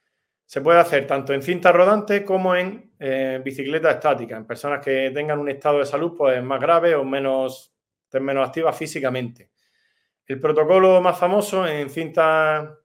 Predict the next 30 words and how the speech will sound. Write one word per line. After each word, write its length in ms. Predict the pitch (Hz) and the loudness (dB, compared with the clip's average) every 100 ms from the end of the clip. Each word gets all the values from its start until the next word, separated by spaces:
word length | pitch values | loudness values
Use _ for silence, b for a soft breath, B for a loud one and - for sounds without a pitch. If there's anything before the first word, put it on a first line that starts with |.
| _ _ _ _ _ _ | _ _ _ _ _ _
en 100 | 120 | -14
cinta 280 | 151 151 156 | -10 0 2
rodada 380 | 165 180 185 | 4 6 4
sería 340 | 180 160 175 180 | 2 0 2 2
el 100 | 180 | 2
protocolo 480 | 160 147 143 175 160 | 0 0 4 4 4
de 120 | 139 | 2
Bruce, 320 | 151 131 - | -2 -6 -8
que 100 | 147 | -8
es 80 | 151 | -6
que 80 | 151 | -2
cada 200 | 139 127 | 0 0
tres 160 | 151 160 | -2 -4
minutos 320 | 165 170 165 | -6 -4 -2
me 120 | 143 | 0
va 120 | 139 | -2
subiendo 400 | 135 151 156 156 | -4 -6 -4 -2
el 80 | 147 | -2
nivel 280 | 135 143 143 | -2 -2 -2
de 60 | |
exigencia 540 | 143 - 131 175 170 160 | -2 -4 -2 -2 -2 -4
en 80 | 135 | 0
base 320 | 135 - 139 | -2 0 -2
a, 260 | 127 113 _ _ _ _ _ _ - | -2 -4 _ _ _ _ _ _ -2
a 100 | 165 | 2
velocidad 680 | 175 170 175 170 170 196 - _ _ _ _ _ _ - | 2 2 2 4 4 0 -12 _ _ _ _ _ _ -10
y 120 | 131 | -4
en 100 | 127 | 0
base 320 | 131 131 139 | 0 0 2
a, 600 | 135 120 117 107 101 - | 2 2 -4 -8 -12 -18